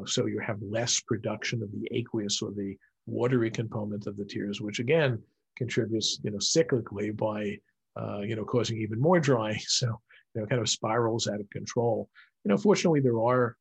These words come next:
uh, newer medications, topical medications that work well, uh, for many of these allergy, uh, patients that don't produce drying. It's really the systemic medications, especially the older generation antihistamines that,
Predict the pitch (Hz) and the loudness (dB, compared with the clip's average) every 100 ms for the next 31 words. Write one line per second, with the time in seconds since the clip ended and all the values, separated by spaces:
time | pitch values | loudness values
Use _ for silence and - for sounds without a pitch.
0 | - 107 98 98 107 127 131 117 110 120 | -10 -8 -8 -4 2 4 4 2 -2 -2
1 | 113 113 - 117 123 131 120 113 110 104 | -4 -4 -4 -4 -2 -2 -2 -4 -4 -2
2 | 117 120 107 - - 123 110 110 107 110 | -2 -2 -4 -6 -6 -4 -4 -4 -2 0
3 | 107 107 110 - - _ - 101 101 - | 2 0 -2 -12 -20 _ -10 -8 -2 -2
4 | 110 110 107 104 104 110 104 113 107 113 | 0 -4 -4 -4 -2 -2 -2 -2 -2 -4
5 | 107 104 101 104 - 120 - - 107 - | -4 -6 -6 -8 -6 -4 -4 -4 -4 -4
6 | 107 110 123 127 113 123 135 139 127 117 | -4 -6 -8 -6 -2 -2 -2 -2 -2 -2
7 | - 120 101 104 104 104 - _ _ 147 | -4 -2 -2 -2 -4 -6 -12 _ _ -4
8 | 135 165 131 113 - 120 127 127 131 113 | 0 2 2 0 -4 -2 0 0 -2 -4
9 | 104 107 101 - 104 104 - 139 131 107 | -4 -6 -6 -6 -6 -6 -4 -4 -2 -4
10 | 104 110 120 110 104 107 107 101 101 101 | -4 -4 -2 -2 -4 -4 -4 -4 -4 -4
11 | 101 113 101 107 - 113 104 104 - 107 | -6 -8 -8 -6 -6 -6 -8 -8 -6 -6